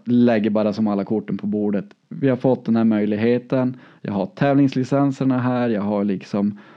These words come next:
allting klart, redo. Jag ska fara och racea Abu Dhabi Desert Challenge. Det är en tävling." Jag liksom tar fram telefonen, jag visar alla papper, jag drar världens story liksom. Eh, och han bara stirrar i mig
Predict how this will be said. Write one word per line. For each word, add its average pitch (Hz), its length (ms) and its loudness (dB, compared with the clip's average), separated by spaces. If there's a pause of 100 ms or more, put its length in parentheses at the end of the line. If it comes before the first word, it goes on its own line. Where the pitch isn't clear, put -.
(100)
allting 131 580 0
klart, 135 460 0
redo. 113 420 0
Jag 110 120 0
ska 107 160 -6
fara 107 200 0
och 104 60 0
racea 101 600 -4
Abu 107 240 -4
Dhabi 104 320 -2
Desert 110 360 -4
Challenge. 107 500 -4
Det 104 120 -4
är 104 60 -2
en 98 220 -2
tävling." 104 400 -4
Jag 101 180 -2
liksom 101 460 -4 (360)
tar 104 140 -2
fram 113 280 0
telefonen, 107 560 0
jag 107 60 0
visar 107 420 -2
alla 101 200 -2
papper, 107 560 -4
jag 101 220 -2 (280)
drar 110 300 -2
världens 104 480 -2
story 104 420 -2
liksom. - 380 -8 (1080)
Eh, 107 240 0 (760)
och 120 180 2
han 113 140 2
bara 104 200 2
stirrar 113 420 2
i 104 140 0
mig 101 240 0